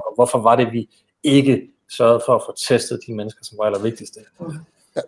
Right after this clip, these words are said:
Speaker 3: der er jo faktisk en historie i Danmark lige, øh, nu her, øh, på, på D R punktum D K, Rigshospitalet til medarbejdere. Man må godt tage på, gå på arbejde, hvis man hoster, og hvis man er snottet.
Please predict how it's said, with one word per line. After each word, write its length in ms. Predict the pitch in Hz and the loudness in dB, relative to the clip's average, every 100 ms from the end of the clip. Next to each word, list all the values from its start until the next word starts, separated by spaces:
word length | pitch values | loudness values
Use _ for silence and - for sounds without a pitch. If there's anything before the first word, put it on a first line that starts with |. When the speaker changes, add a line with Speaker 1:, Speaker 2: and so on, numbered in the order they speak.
| _ | _
Speaker 3:
der 60 | 139 | 0
er 40 | |
jo 40 | 131 | 2
faktisk 460 | 165 185 - 175 | 2 0 -2 -2
en 80 | 151 | -2
historie 300 | 135 190 151 | 2 4 4
i 40 | |
Danmark 360 | 131 135 180 143 | 4 0 0 -2
lige, 340 | 143 165 156 | 0 0 2
øh, 160 | 120 120 | 2 0
nu 120 | 151 | 0
her, 320 | 160 139 110 104 | 2 2 0 -4
øh, 160 | 120 113 - | -4 -4 -6
på, 180 | 123 - | -10 -8
på 60 | 123 | -4
D 80 | |
R 260 | 165 151 120 | 0 2 0
punktum 120 | 165 | -2
D 340 | - 180 180 - | -4 -2 -2 -2
K, 40 | |
Rigshospitalet 720 | 170 180 143 - - 151 131 | -6 -4 -8 -6 -2 0 -2
til 100 | - | -6
medarbejdere. 640 | 123 147 160 143 127 120 107 | 0 2 4 4 4 4 0
Man 160 | 123 | -2
må 80 | 131 | -2
godt 240 | 127 165 165 | 2 2 2
tage 160 | 151 | -6
på, 100 | 120 - | -6 -8
gå 80 | 135 | -6
på 100 | 120 | -2
arbejde, 460 | 120 185 180 143 | 2 2 2 0
hvis 200 | 117 113 | 0 -8
man 100 | 101 | -10
hoster, 380 | 104 147 175 - | -6 -4 -4 -2
og 80 | 127 | -4
hvis 140 | 113 - | -4 -8
man 160 | 113 95 | -8 -8
er 60 | |
snottet. 520 | 87 - 151 180 135 | -8 0 2 4 2